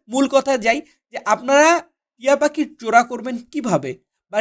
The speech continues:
রিংনেক পাখির জোড়া করবেন কিভাবে। সর্বপ্রথম দেখতে পাচ্ছেন এখানে কিন্তু আমি কিছুদিন আগে একটা আপনাদেরকে ভিডিও দিছিলাম যে আমাদের রিও বাবু ম্যাঙ্গোর প্রেমে পড়ছে। এটা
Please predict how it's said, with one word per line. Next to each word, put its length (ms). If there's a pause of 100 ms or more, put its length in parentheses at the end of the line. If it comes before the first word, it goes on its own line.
(120)
রিংনেক 420
পাখির 340
জোড়া 260
করবেন 340 (120)
কিভাবে। 360 (440)
সর্বপ্রথম 540
দেখতে 300
পাচ্ছেন 360 (100)
এখানে 320
কিন্তু 300 (120)
আমি 320
কিছুদিন 580
আগে 320
একটা 160
আপনাদেরকে 440
ভিডিও 380
দিছিলাম 420 (400)
যে 120
আমাদের 380 (120)
রিও 260
বাবু 300 (540)
ম্যাঙ্গোর 580
প্রেমে 280
পড়ছে। 400 (200)
এটা 120